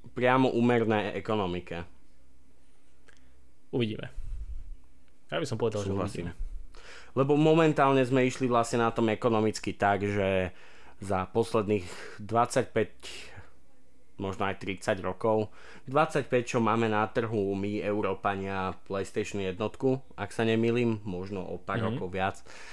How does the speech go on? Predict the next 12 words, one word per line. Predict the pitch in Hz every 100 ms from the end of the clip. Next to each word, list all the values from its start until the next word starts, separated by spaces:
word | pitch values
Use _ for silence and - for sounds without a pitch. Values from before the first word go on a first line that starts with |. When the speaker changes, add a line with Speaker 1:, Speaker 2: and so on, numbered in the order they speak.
| - -
Speaker 1:
tak | - 113 -
proste | 117 117 - 123
tie | 131
ceny | 120 131 120 120
išli | 113 110 - 117 113 110 110
priamo | - 117 117 120
úmerne, | 113 110 110 107 107
čo | 110
sa | 101 101
týka | 101 110
ekonomiky, | - 101 104 101 101 90 92
dole. | 82 82 82